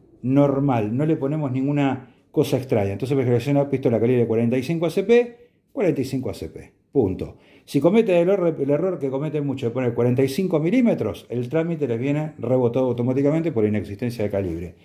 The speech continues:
Ya se lo aclaro, si no saben mínimamente de calibres, no tienen idea, consulten con alguien que sepa.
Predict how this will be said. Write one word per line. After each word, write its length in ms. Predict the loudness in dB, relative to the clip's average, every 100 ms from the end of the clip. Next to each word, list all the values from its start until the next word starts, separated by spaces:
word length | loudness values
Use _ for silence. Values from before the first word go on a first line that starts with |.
| _ _
Ya 160 | -2 0
se 140 | 2
lo 100 | 2
aclaro, 480 | 4 2 2 0 -4 -16 _
si 180 | -6 -2
no 80 | 0
saben 360 | 2 2 2
mínimamente 440 | 2 2 2 0 2
de 180 | 2 2
calibres, 320 | 0 0 0
no 60 |
tienen 200 | -2 -2
idea, 340 | 0 2 0 0
consulten 540 | -2 0 0 0 0
con 160 | 0 2
alguien 240 | 2 0
que 100 | -2
sepa. 420 | -4 -6 -6 -12